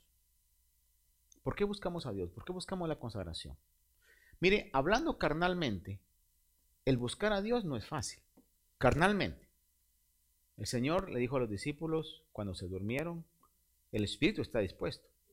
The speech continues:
pero la carne es débil". Muchos de nosotros hoy, ¿verdad?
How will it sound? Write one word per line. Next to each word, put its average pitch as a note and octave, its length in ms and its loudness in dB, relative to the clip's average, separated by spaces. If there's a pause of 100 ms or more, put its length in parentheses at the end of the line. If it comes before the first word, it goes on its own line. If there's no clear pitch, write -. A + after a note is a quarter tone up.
(560)
pero G#2+ 160 2
la F#2+ 140 2
carne A3 520 0
es F3 340 0 (380)
débil". F2 340 2 (1600)
Muchos C#3+ 600 0
de B2 120 2
nosotros D3 600 0
hoy, G3+ 240 2 (480)
¿verdad? A#2+ 300 -2